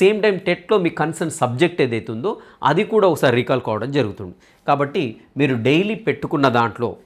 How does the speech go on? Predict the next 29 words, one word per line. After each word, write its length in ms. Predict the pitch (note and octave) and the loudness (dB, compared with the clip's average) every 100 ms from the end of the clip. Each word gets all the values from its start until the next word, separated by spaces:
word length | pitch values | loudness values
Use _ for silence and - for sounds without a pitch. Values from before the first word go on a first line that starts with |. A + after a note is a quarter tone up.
| A#2+ | -2
డైలీ 240 | C#3 D#3 D3+ | -2 0 0
ఏదైతే 240 | B2 A#2+ A#2+ A2+ | 0 -2 -2 -2
టార్గెట్ 300 | A#2+ C3 - | 0 -2 -6
పెట్టుకుంటారో, 460 | A#2 A#2+ G2 B2 G3+ G3+ - - C#3 | -10 -8 -8 -6 -6 -8 -12 2 4
almost 480 | D#3+ D3+ F#3 G3 - D3 | 4 0 -4 -4 2 2
all 100 | B2 C#3 | 4 4
దాంట్లో 320 | D#3 D#3 B2 C3 - _ D3 | 4 2 -6 -6 -12 _ -8
ఒక 60 | D3 - | -8 -2
సెవెంటీ 440 | E3+ D#3+ A3 G#3 F3 F3+ | 0 0 -2 -2 -2 -2
పర్సెంట్ 320 | F3 E3+ D3 | -2 -2 0
వరకు 220 | D3+ C#3+ A#2 - | -2 -2 -8 -4
టెట్, 240 | D3 B2+ A#2+ G#2 - - | -6 -4 -6 -6 -12 -6
టెట్కి 300 | D#3+ - E3 | -4 -4 -2
ఇవ్వండి 300 | C3 C3 G#2+ G2+ | 2 2 0 0
టైమ్, 180 | B2+ G2 - - - D#3+ | -2 -2 -12 -20 -6 -2
ఓకేనా? 220 | G#3 F#3 - - - C#3+ | 0 0 -4 -14 -4 -2
And 180 | C3 | 2
rest 180 | D#3+ - A3+ | 0 2 -2
of 40 | G3 | -2
the 80 | F#3+ | 0
thirty 260 | E3+ E3 - | -2 0 -2
percentage 560 | F#3+ F#3 D#3+ D3 B2+ A#2 D#3+ E3+ | -2 -2 0 0 0 -2 -2 -2
ఖచ్చితంగా 640 | F3 B3 A#3 A#3 A3 A3+ G#3 | -2 -8 0 0 4 2 2
మీరు 160 | F3 D3+ C#3 | -2 0 0
డిఎస్సికి 480 | C3+ - C#3+ G#3 A#3+ - - - C#3 | 0 -2 -8 -8 -10 -12 -12 -2 0
ఇవ్వండి, 340 | A#2+ G2+ G2 - C#3 | 0 -2 -10 -4 2
డిఎస్సి 320 | C#3+ C#3+ C#3 B2 | 4 2 -4 -6
ప్రిపరేషన్కి 560 | A#2 G#2+ - C3 G#3 G#3+ | -6 -6 -8 -8 -6 -4
ఇవ్వండి. 260 | G#2+ F2+ | -6 -8